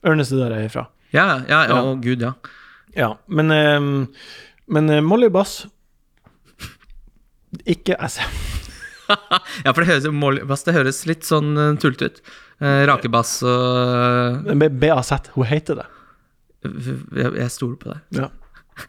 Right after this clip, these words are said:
Speaker 2: Takk for at du kom tilbake.
Speaker 1: Bare hyggelig. Takk for at du
Speaker 2: Eh,
Speaker 1: spurte.
Speaker 2: jo, du, bare, bare hyggelig at jeg spurte også. Neste episode da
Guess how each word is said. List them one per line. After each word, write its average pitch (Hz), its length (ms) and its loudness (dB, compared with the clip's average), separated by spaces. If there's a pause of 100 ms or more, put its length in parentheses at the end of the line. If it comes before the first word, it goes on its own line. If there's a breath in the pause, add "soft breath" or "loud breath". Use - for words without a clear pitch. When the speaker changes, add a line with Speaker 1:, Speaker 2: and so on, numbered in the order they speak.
(240 loud breath)
Speaker 2:
Takk 185 160 2
for 202 140 2
at 202 100 -4
du 214 400 4
kom 165 240 2
tilbake. 165 540 2 (140)
Speaker 1:
Bare 139 280 4
hyggelig. 160 240 2
Takk 175 140 4
for 175 100 4
at 175 80 4
du 175 60 6
Speaker 2:
Eh, 175 160 6
Speaker 1:
spurte. 156 180 -2
Speaker 2:
jo, 214 140 4 (260)
du, 143 120 2 (180)
bare, 135 420 4
bare 131 160 2
hyggelig 117 240 2
at - 80 -2
jeg 117 140 0
spurte 113 260 0
også. 156 240 0 (400 loud breath)
Neste - 680 2 (220)
episode 151 680 0
da 123 140 6